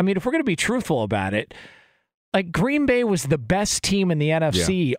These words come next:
Speaker 1: all year. They had home field, but then they fell apart on special teams and couldn't get anything going on offense, and they lost to San Francisco. And that's why the Niners ended up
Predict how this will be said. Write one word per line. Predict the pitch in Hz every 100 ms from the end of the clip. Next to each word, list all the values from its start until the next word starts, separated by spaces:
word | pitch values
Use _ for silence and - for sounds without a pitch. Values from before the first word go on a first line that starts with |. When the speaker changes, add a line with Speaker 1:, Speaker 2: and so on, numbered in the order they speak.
| -
Speaker 1:
all | 175 196
year. | 135 190 165 120
They | 98 196
had | 196 220
home | 196 185 160
field, | 220 226 165 127 131 -
but | 160 160
then | 190 180
they | 175 160
fell | 202 190
apart | 202 185 180 170
on | 147
special | - 175 185 -
teams | 165 139 135 143
and | 139
couldn't | 165
get | 156 151
anything | 160 156
going | 147 147 143
on | 135
offense, | 165 202 139 127 139
and | - 139
they | 143
lost | 147 156 165 -
to |
San | 160 156 139
Francisco. | 139 135 220 - 160 113 117 131 - - - -
And | 160 175
that's | 190 214 -
why | 175 175
the | 160
Niners | 151 147 175 185 139 131 123 -
ended | 147 165 151
up | 143 135